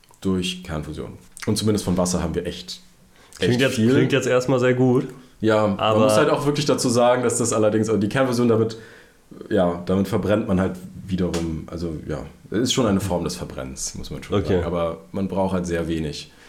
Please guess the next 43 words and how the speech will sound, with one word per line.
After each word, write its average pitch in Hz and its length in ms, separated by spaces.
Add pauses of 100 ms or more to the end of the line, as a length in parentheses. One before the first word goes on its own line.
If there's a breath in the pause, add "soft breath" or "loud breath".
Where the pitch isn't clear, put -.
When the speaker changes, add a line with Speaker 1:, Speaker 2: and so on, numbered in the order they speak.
(140)
Speaker 2:
Ja. 95 180
Speaker 1:
weil 82 140
unglaublich 90 540
viel 85 140
Energie 80 400
in, 73 180 (320)
äh, - 720
ja, - 40 (160)
der 87 80
Fusion 107 280
Speaker 2:
Und - 80
Speaker 1:
steckt. 92 260
Speaker 2:
was, 113 300
was 110 160
ist 101 180
genau 104 220
der 98 120
Knackpunkt, 110 520
wieso 95 180
es 98 100
das 92 140
noch 90 140
nicht 90 160
gibt? - 260
Also 92 180
ist 92 100
es 95 60
einfach 98 200
noch 92 80
nicht 90 140
weit 95 200
genug 95 220
erforscht? 110 520
Ist - 140
es 92 140
noch 95 120
nicht, 92 360
äh, 87 160
Speaker 1:
Es 87 160
ist - 320
Speaker 2:
zu, - 300
zu - 160
Ende? 113 280